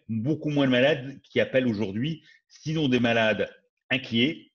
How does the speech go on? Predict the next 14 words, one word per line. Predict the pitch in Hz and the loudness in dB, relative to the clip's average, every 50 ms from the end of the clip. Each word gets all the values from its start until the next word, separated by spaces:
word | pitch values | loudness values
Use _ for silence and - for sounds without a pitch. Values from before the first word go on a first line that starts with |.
| _ _ | _ _
des | 95 110 | -4 -2
malades | 107 120 123 120 - | 0 0 0 -2 -4
seuls, | - - 113 113 139 147 | -2 0 2 2 2 0
comme | - 127 107 | -4 -6 -4
je | 95 | -4
disais | 107 104 95 | -6 -6 -6
tout | - 104 - | -8 -6 -4
à | 101 98 | -2 2
l'heure, | 101 107 131 160 151 - - _ _ _ _ _ _ - 90 | 2 2 2 2 -2 -8 -16 _ _ _ _ _ _ -14 -8
avec | 120 113 107 | -6 -4 -2
des | 101 107 | -2 -4
problèmes | - - 92 113 110 104 | -4 -2 -2 -2 -2 -2
psychologiques | 98 - - - - 107 104 101 101 98 101 | -6 -10 -14 -4 -2 -2 -2 -2 -4 -6 -8
importants, | 90 - 101 - - - 131 143 139 - | -6 -6 -8 -8 -4 -4 -4 -4 -4 -10